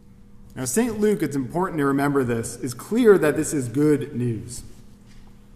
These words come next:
When the angel appears to the shepherds in Luke's Christmas story, they proclaim good news of great joy to all people. God's messenger is clear that this child, this Messiah,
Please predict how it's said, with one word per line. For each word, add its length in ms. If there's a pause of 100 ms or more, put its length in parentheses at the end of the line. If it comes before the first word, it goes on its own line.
(280)
When 120
the 120
angel 420
appears 460
to 100
the 100
shepherds 500
in 120
Luke's 220
Christmas 420
story, 420 (520)
they 120
proclaim 420
good 220
news 320
of 120
great 300
joy 280
to 160
all 260
people. 520 (1160)
God's 260
messenger 560
is 80
clear 340
that 200
this 160
child, 560
this 160
Messiah, 680